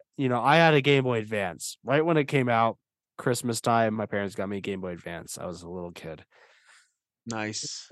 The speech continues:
Speaker 1: Um,
Speaker 2: That's
Speaker 1: my
Speaker 2: a core
Speaker 1: sister
Speaker 2: memory.
Speaker 1: before me, yeah, it is a co-, actually, no, it's, like, seriously, core memory of, for me is opening the Game Boy Advance on Christmas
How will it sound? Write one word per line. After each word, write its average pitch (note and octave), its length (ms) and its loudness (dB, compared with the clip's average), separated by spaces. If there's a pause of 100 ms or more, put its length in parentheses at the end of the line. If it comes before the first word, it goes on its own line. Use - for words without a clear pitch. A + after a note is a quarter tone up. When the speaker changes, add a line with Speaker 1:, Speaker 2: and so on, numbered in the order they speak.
Speaker 1:
Um, C#3 600 0 (920)
Speaker 2:
That's B2+ 120 0
Speaker 1:
my D3 40 6
Speaker 2:
a D3+ 60 4
core F3+ 160 8
Speaker 1:
sister D3+ 320 10
Speaker 2:
memory. A2+ 140 4
Speaker 1:
before D#3+ 360 6
me, C3+ 320 2 (680)
yeah, A#2+ 160 2
it C#3 140 4
is D3+ 140 4
a D3 60 2
co-, D3+ 140 -2
actually, D3 440 2
no, C#3 180 2
it's, B2 160 -6
like, C3 160 -2
seriously, B2 640 -2
core C3 260 0
memory A#2+ 420 0
of, A2+ 160 -2
for A#2 160 -6
me A#2 200 0
is A2 200 0
opening A2+ 460 -4
the G#2+ 80 -4
Game G2+ 220 -6
Boy G2 160 -4
Advance F#2+ 340 -10
on F2+ 100 -8
Christmas F#2 460 -12